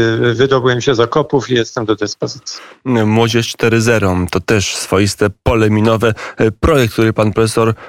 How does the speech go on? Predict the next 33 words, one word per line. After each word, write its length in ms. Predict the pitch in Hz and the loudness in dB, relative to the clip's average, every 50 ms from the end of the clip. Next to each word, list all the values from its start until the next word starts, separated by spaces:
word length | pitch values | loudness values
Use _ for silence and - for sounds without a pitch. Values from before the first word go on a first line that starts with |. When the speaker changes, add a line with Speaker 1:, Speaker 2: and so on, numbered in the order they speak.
| - - 120 | -6 0 2
Speaker 2:
m, 140 | 120 120 123 | 2 4 4
rozpoczął, 720 | - 127 131 127 120 - - - 156 175 - - 185 165 151 | 2 2 2 0 0 -2 -2 0 0 0 2 0 0 0 0
który 180 | - 139 131 | -2 -2 -2
prowadzi 580 | 123 - - 135 127 120 127 123 123 113 117 120 | -2 0 0 0 2 2 2 2 2 2 2 2
od, 240 | 120 113 113 - 123 | 2 2 0 0 2
e, 180 | 120 117 117 | 2 2 2
września, 600 | 110 110 110 123 127 135 - - 139 127 127 123 - - - - - - - | 0 0 2 2 2 0 0 0 0 0 0 0 -4 -10 -16 -18 -16 -4 0
e, 140 | 131 123 120 | 2 2 2
czyli 220 | 113 - 131 117 - | 0 0 -2 -2 0
opis 440 | - 127 135 - - 135 127 - - | 2 0 0 2 0 -4 -4 0 2
młodzieży 640 | 127 123 120 123 123 110 120 131 135 131 131 143 147 | 2 4 4 4 2 2 2 2 2 2 0 0 -2
i 40 | 131 | 0
to 240 | - 131 127 127 123 | 0 0 0 0 -2
w 340 | - - - 131 127 127 | -4 -2 0 2 2 2
sytuacji, 600 | - - 135 127 135 127 127 127 123 - - 131 | 0 -2 -2 0 2 2 2 2 0 0 -2 0
to 140 | 123 139 131 | 2 2 2
w 60 | 123 | 4
momencie 640 | 131 135 139 147 147 165 156 127 113 101 - 107 98 | 4 4 4 4 4 2 2 2 0 0 0 0 0
właściwie 500 | 104 104 101 - - 117 110 113 113 107 - - - - | 0 -2 -2 -2 -2 0 2 2 0 0 -4 -12 -6 -2
niezwykłym, 920 | 131 131 127 127 127 113 107 113 110 120 127 120 - - 143 139 127 120 113 | 2 4 4 4 2 2 0 0 2 0 0 -2 0 0 0 2 2 2 2
bo 200 | 117 117 120 117 - - - _ - | 2 2 2 0 -4 -14 -20 _ -2
w 20 | 127 | 0
momencie 360 | 123 120 123 123 123 131 120 | 2 4 4 2 2 0 0
wychodzenia 400 | 123 127 127 117 123 123 123 123 | 0 0 0 2 2 2 2 0
z 140 | - - - | -2 -6 -4
pandemii, 540 | - 127 117 113 107 113 110 113 123 123 | 0 0 2 2 2 2 2 2 2 0
która 240 | - 120 113 113 113 - - - - - | 0 0 0 0 0 -2 -8 -20 -10 -4
być 140 | - 127 123 | -4 0 2
może 320 | 127 123 120 120 123 120 - - - - | 2 2 4 4 2 0 0 -4 -8 0
młodych 500 | - 131 135 147 151 143 123 123 117 - | 2 4 4 4 4 4 2 0 0 0
ludzi 340 | 117 113 113 110 110 113 110 | -2 -2 -2 0 0 0 0
szczególnie 600 | 107 - 117 117 113 113 113 110 110 113 110 104 - - - - - | 0 0 0 2 2 2 2 2 2 2 0 0 -2 -10 -16 -2 2
mocno 600 | 123 117 120 117 120 117 - - 113 113 110 | 2 4 4 4 2 0 -2 -2 2 2 2